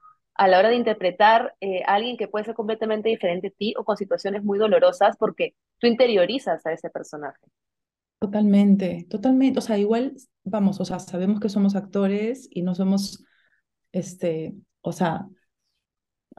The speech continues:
Speaker 2: no hay una psicopatía que te hace pensar que realmente eres el personaje. O sea, por supuesto, sabemos que hay una línea que nos
Speaker 1: Ujú.
Speaker 2: separa,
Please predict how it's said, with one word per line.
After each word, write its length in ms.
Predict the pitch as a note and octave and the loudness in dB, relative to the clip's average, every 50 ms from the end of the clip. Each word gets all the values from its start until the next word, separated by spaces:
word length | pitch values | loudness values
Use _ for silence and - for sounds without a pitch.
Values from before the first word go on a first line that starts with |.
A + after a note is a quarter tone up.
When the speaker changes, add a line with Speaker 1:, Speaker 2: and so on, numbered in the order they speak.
| - - _ _ _ _ _ _ _ - | -20 -20 _ _ _ _ _ _ _ 2
Speaker 2:
no 120 | G3+ G#3+ | 4 6
hay 100 | A3 A#3 | 6 6
una 120 | A3+ A#3 | 6 4
psicopatía 720 | A3 A3 G#3 G3 - G#3 G3 F#3+ F3+ - G3+ G3+ G3+ G#3 | 4 0 -2 -2 0 0 2 0 0 2 2 2 4 2
que 80 | G3+ G#3 | 2 0
te 80 | G3+ F#3+ | -2 -2
hace 140 | F#3 - | -4 -4
pensar 420 | G3 - F#3 F3+ F3 - F3+ F3+ F3+ | -4 -4 -4 -2 -2 -2 -4 -2 0
que 100 | G3 F#3+ | -2 -2
realmente 720 | G3 E3 D#3 C#3+ D#3 D#3+ F3 F3 F3 F3 F3 - E3+ - - | 0 -2 -4 -4 -4 -6 -4 -4 -6 -6 -8 -8 -10 -6 -4
eres 280 | F#3+ E3+ D#3+ F3 - G3 | -4 -2 -2 -4 -4 -6
el 100 | - - | -6 -6
personaje. 640 | F3 D3+ - - D#3+ F#3+ A#3+ A3+ G3 - - - | -8 -10 -10 -8 -4 -2 -2 -2 -4 -6 -8 -10
O 40 | - | -10
sea, 260 | - - D3 - - _ _ | -8 -8 -8 -8 -10 _ _
por 120 | - E3 D3+ | -10 -10 -10
supuesto, 440 | - - - A3 G3+ G3+ - F3+ D3+ | -8 -4 -2 -2 -2 -2 -4 -8 -10
sabemos 400 | - D#3 D#3 E3+ F#3 F#3 F3+ - | -6 -2 0 0 0 0 -2 -2
que 80 | F#3 | -4
hay 100 | F3+ F#3 | -2 -2
una 160 | F#3+ F#3+ F3 | -2 -4 -6
línea 280 | D#3+ E3 E3+ E3+ F3 F3 | -6 -6 -6 -6 -6 -6
que 100 | F3 F3 | -6 -8
nos 160 | E3 D#3 D3 | -8 -8 -6
Speaker 1:
Ujú. 0 | |
Speaker 2:
separa, 640 | - D#3 C#3+ D3 E3 E3 D#3+ D#3 D#3+ F#3 A3 E4+ - | -6 -6 -4 -2 -2 -2 -2 -2 -4 -6 -6 -8 -10